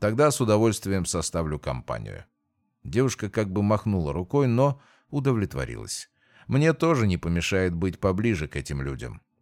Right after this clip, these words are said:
Мы обсудили инцидент и мое отбытие, встретились с Гектором, что общался с полицией.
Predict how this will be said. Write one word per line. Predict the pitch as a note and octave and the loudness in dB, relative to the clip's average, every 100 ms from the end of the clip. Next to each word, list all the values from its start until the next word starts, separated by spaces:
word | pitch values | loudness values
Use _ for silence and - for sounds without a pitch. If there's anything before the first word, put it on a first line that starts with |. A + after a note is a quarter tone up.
| _ | _
Мы | E3 F#3+ | 0 4
обсудили | - - A2+ G#2+ A2 G#2 | 4 4 0 4 4 4
инцидент | G2 - G2 F#2 A#2 C3 G#2+ | 2 0 -2 2 2 2 0
и | |
мое | F2+ E2+ E2+ | 2 2 2
отбытие, | D#2+ E2 G2 F#2+ A#2+ B2 - _ - | 0 -2 -2 2 2 2 -4 _ -14
встретились | - B2 C#3 F#2+ D#2+ C2 | -2 2 2 0 -4 -4
с | |
Гектором, | D2 A2+ A#2+ C3 C3+ B2 _ | 0 0 2 2 2 0 _
что | - - D3 - | -18 0 2 2
общался | D3 - G2 F2+ - F#2 | -2 -2 -2 -2 -2 -6
с | |
полицией. | - E2 B1+ - A#1+ G1+ | -4 -4 -4 -8 -10 -12